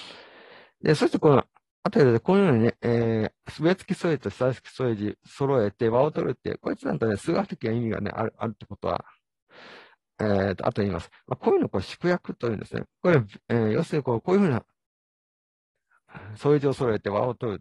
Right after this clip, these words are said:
ていうことによって、ベクトルとか点数とかも、からスカラーをね、えー、こう、スカラーと呼ばれる量、それをね、えー、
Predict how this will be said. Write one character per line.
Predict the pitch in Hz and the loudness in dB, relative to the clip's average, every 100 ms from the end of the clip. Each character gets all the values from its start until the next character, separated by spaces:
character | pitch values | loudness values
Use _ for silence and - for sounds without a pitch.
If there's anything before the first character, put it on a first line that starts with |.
| _ | _
て | - | -14
い | |
う | - | -10
こ | |
と | - | -4
に | 92 | -4
よ | |
っ | 95 | -4
て、 | - - - - 120 | -6 -8 -14 -8 2
ベ | 147 | 2
ク | - | 2
ト | 214 | 0
ル | 208 | 0
と | |
か | - | -2
点 | - 180 226 | 0 0 0
数 | 131 | -4
と | - | -6
か | 101 101 101 | -2 -2 0
も、 | 104 - _ - | -4 -8 _ -6
か | - | 0
ら | - - - - | 0 -2 -14 -20
ス | - | -12
カ | - - | -4 0
ラ | - | 0
ー | |
を | - - | 0 -2
ね、 | 120 - - | -4 -6 -8
え | 101 | -4
ー、 | 50 - - | -4 -6 -10
こ | - - - | -8 -8 -8
う、 | - - - - | -14 -20 -20 -10
ス | - | 0
カ | 247 | 0
ラ | |
ー | 180 | 0
と | 110 | 0
呼 | |
ば | 95 | 0
れ | 98 | 0
る | 95 | 0
量、 | 82 - _ _ | -4 -8 _ _
そ | - 190 | -2 2
れ | |
を | 147 | 2
ね、 | 127 - | 0 -2
え | - | -4
ー、 | 50 98 95 - | -6 -6 -10 -14